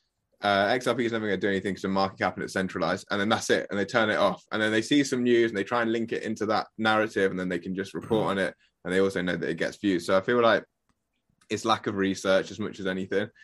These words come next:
Speaker 1: And I'm not gonna say that I'm right or wrong
Speaker 2: Mm-hmm.
Speaker 1: because I, we don't know, only time will tell.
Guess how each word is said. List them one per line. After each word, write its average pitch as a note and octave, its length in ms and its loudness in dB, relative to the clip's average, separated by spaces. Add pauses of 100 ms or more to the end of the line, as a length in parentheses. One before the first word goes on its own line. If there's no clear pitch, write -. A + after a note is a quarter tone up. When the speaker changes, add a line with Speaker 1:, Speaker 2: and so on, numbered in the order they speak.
(260)
Speaker 1:
And G2 80 0
I'm G#2+ 80 0
not A#2 140 0
gonna G#2 160 -2
say A2+ 180 2
that F#2+ 140 2
I'm G2+ 220 0
right G#2+ 200 4
or F#2 200 -2
wrong B2+ 320 2
Speaker 2:
Mm-hmm. C3 100 -6
Speaker 1:
because C3 240 -2
I, G2+ 220 4
we G#2+ 100 0
don't G2 220 0
know, G#2+ 340 0
only G#2 160 -2
time G2 380 -2
will F#2 80 -6
tell. G#2 360 0